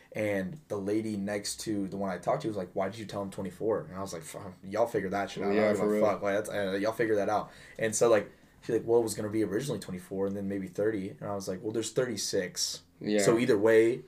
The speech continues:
Speaker 1: you're wrong, <coughs> kind of. Like, your count, no matter what, was off." Just
Speaker 2: Yeah.
Speaker 1: straight up. And you, and you quoted me twelve less than what are here. So that's a pretty vast difference in
Speaker 2: Yeah.
Speaker 1: terms of
Speaker 2: It's like,
Speaker 1: like,
Speaker 2: "I'm gonna need
Speaker 1: scene.
Speaker 2: y'all to domestically dispute this
Speaker 1: Like,
Speaker 2: because this ain't my fucking problem."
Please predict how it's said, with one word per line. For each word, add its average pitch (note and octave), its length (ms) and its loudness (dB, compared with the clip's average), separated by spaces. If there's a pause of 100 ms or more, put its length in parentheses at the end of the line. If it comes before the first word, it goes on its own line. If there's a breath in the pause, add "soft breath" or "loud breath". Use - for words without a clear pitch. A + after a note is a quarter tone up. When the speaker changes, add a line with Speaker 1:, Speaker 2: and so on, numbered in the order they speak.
(160)
Speaker 1:
you're G#2+ 300 4
wrong, G#2 380 4
<coughs> - 220 8
kind E3 200 4
of. E3 140 4
Like, A2 200 6 (220 loud breath)
your B2 160 -2
count, A#2 280 2
no A2 60 -4
matter G#2 220 2
what, G2+ 240 4
was G2+ 140 0
off." F2+ 460 -4 (220)
Just A2 180 0
Speaker 2:
Yeah. G#2 40 4
Speaker 1:
straight G#2+ 160 6
up. F#2+ 140 0 (180 loud breath)
And G#2+ 120 -6
you, A#2 140 -6
and A2+ 120 -6
you A2+ 80 -6
quoted A2+ 240 4
me G#2+ 160 -4
twelve G2+ 420 2
less G2 320 0
than G2 140 -4
what F#2+ 100 -4
are F#2 80 -6
here. F#2+ 260 -4
So G#2 420 2 (180 loud breath)
that's D#3 240 10
a D3+ 60 6
pretty D3 680 6
vast A2 480 2
difference G2+ 360 -2
in G2 80 -2
Speaker 2:
Yeah. F#2+ 40 -6
Speaker 1:
terms G#2+ 280 -4
of F#2 180 -6 (320 soft breath)
Speaker 2:
It's - 60 -6
like, G#2+ 200 8
Speaker 1:
like, A2+ 80 6
Speaker 2:
"I'm C#3 60 8
gonna D3 120 10
need A#2+ 120 8
Speaker 1:
scene. - 60 4
Speaker 2:
y'all A2+ 120 8
to G#2 140 4
domestically G2+ 760 -2
dispute G2+ 460 -6
this G2+ 400 -4
Speaker 1:
Like, C#3+ 140 6
Speaker 2:
because A2 360 10
this C3+ 260 2
ain't A2+ 180 6
my G#2+ 140 8
fucking G2+ 320 -4
problem." F#2 480 -6